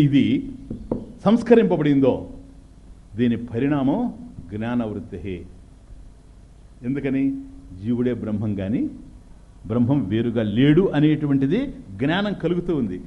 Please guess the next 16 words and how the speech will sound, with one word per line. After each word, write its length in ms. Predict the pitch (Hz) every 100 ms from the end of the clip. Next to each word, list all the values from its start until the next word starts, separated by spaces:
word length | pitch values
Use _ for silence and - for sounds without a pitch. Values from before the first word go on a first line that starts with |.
| - -
ఈ 180 | 220 285
జ్ఞాన 540 | 139 120 113 120 208
వృత్తి 760 | 247 135 117 113 165 95 95 190 - - - - - - - - - - -
అజ్ఞాన 480 | 156 151 226 247 247
కలుషం 560 | 240 190 190 202 190
జీవం, 500 | 101 131 175 104 202 - - - - - - - - - - - - - - - -
అజ్ఞానేన 520 | 139 185 220 220 208
కలుషం 460 | 180 170 175 160
జీవం 500 | 123 135 107 113 196 - - - -
వినిర్మలం 1160 | 90 101 123 131 139 147 147 147 147 147 147 135
కృత్వా, 840 | 135 123 - 113 110 101 95 90 95 - - -
ఈ 120 | 113
జ్ఞాన 340 | 98 107 110 135
వృత్తి 560 | 135 139 - 226 311 - - 90
వినిర్మలం 1000 | 110 131 139 202 190 180 175 160 151
కృత్వా 680 | 135 139 131 127 123 123 120